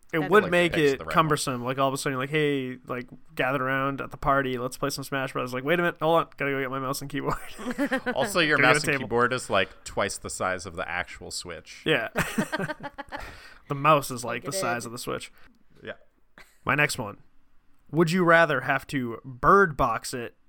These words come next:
Speaker 1: and only play games blindfolded with someone dictating your movements, or every game you play has no sound and you're not allowed to listen to music while you play?
Speaker 2: Oh,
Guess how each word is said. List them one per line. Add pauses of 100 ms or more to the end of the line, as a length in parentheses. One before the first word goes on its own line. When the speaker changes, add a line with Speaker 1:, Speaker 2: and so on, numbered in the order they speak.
(180)
Speaker 1:
and
only
play
games
blindfolded
with
someone
dictating
your
movements, (640)
or
every
game
you
play
has
no
sound
and
you're
not
allowed
to
listen
to
music
while
you
play? (100)
Speaker 2:
Oh,